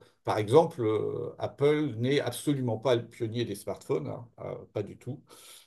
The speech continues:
Euh, donc, euh, donc voilà, ça c'est quelque chose qu'on voit, euh, souvent.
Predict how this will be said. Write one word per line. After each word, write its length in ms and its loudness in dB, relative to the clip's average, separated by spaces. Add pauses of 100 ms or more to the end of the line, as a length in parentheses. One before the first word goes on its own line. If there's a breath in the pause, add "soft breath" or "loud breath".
(140)
Euh, 1120 6
donc, 360 0
euh, 760 6
donc 140 2
voilà, 160 8
ça 120 2
c'est 140 0
quelque 220 -2
chose 240 -2
qu'on 160 -4
voit, 420 6
euh, 160 -2
souvent. 500 0